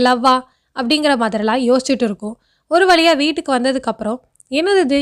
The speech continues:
யார்கிட்ட இருந்து மெசேஜ் வந்திருக்கு?" அப்படின்னு எடுத்து பார்த்தா, "இச்சுவோமியா?" அப்படின்னு வேக வேகமா ஓப்பன் பண்ணா, அவ அங்க இருக்கிற ஃபோட்டோஸ்லாம் எடுத்து அனுப்பிச்சிருப்பா இவளுக்கு. "ஆ, கியூட்டா இருக்குல்ல, இந்த பசங்க எல்லாரும் கியூட்டா இருக்காங்க.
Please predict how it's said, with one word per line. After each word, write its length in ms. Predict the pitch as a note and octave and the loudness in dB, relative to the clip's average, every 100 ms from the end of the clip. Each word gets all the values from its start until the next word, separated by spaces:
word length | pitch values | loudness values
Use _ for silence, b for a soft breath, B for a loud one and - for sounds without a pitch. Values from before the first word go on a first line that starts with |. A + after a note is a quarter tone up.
| C4 | 2
யார்கிட்ட 460 | A#3+ D4 - F#4 F4 | 2 2 2 0 0
இருந்து 220 | D#4 D#4 | 0 -2
மெசேஜ் 340 | B3+ C4 D4 | -2 -2 -2
வந்திருக்கு?" 420 | C4+ B3+ A#3+ A#3+ | -2 -2 -2 -4
அப்படின்னு 320 | A#3+ G3+ A#3+ A3 | -4 -4 -4 -2
எடுத்து 300 | A3+ C4+ D#4 | -2 -2 0
பார்த்தா, 280 | C4 G3+ A#3+ D4 b b - | -2 0 -2 -4 b b 0
"இச்சுவோமியா?" 760 | G4+ G4 G#4 G#4 F#4+ F4+ F4 E4+ D#4 | 0 4 4 6 4 2 4 4 4
அப்படின்னு 440 | B3+ C4 B3+ G#3+ - _ _ | 2 0 -2 -4 -10 _ _
வேக 160 | D4 D#4+ | -2 2
வேகமா 280 | E4+ E4 F4 | 2 2 2
ஓப்பன் 360 | D4 C4+ D4+ D4 | 4 2 0 -2
பண்ணா, 280 | B3+ G#3+ G3+ C#4 - | -4 -4 -6 -8 -2
அவ 160 | C#4 C#4 | 2 2
அங்க 240 | C4+ D#4+ F4+ | 2 0 0
இருக்கிற 300 | D4+ D#4 C4+ B3+ | 0 -2 0 -2
ஃபோட்டோஸ்லாம் 680 | - D#4 E4 F4 B3 C4+ B3+ | -4 -4 0 0 2 2 2
எடுத்து 220 | G#3 C4+ | 0 -2
அனுப்பிச்சிருப்பா 480 | B3+ B3 D4 C4+ A#3 | -2 -2 -4 -4 -4
இவளுக்கு. 360 | G#3+ G3+ F#3 A#3+ - _ _ _ | -4 -8 -10 -12 -14 _ _ _
"ஆ, 100 | F4 F4 F4 F4 E4+ _ _ _ | 2 4 4 2 -4 _ _ _
கியூட்டா 420 | F#4 F#4 F#4 F4+ F4 | 0 2 4 4 2
இருக்குல்ல, 380 | E4+ E4 D4+ D4+ E4+ - _ _ - | 2 0 0 0 -2 -6 _ _ -8
இந்த 140 | C4+ | -6
பசங்க 360 | B3 C#4 C4+ D4+ | -2 0 0 0
எல்லாரும் 400 | D#4 C#4+ C#4+ D4 | 2 2 2 -2
கியூட்டா 440 | - C#4+ D4 C#4+ D4+ | -4 -4 -2 0 0
இருக்காங்க. 380 | D4 C4+ B3+ | 0 -2 -2